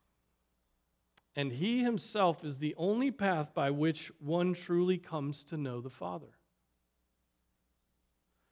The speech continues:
"If you had known me, you would have known my Father also." I mean, radical words. He's saying these to, to Jewish fishermen, to the Jews.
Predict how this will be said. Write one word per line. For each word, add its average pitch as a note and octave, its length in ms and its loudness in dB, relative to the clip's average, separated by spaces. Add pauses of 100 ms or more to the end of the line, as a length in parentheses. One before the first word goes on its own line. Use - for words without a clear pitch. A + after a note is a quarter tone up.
(280)
"If C3 160 -8
you F#3 160 6
had G#3+ 220 8
known A#3 520 10
me, F3 540 8 (1500)
you F#3 220 8
would A#3 180 10
have G#3 160 6
known A#3 440 12
my A3+ 260 10
Father G#3+ 540 6
also." D#3 680 2 (300)
I F#3 40 -20
mean, G3+ 280 -10
radical A#3+ 760 -2
words. B3 720 2
He's A#3 200 -10
saying G#3 380 0
these G#3 300 0
to, G3 260 -4 (640)
to G3+ 120 -2
Jewish A3 480 -4
fishermen, A#3 600 -2 (1600)
to A3 100 -4
the A#3+ 120 4
Jews. A#3 600 4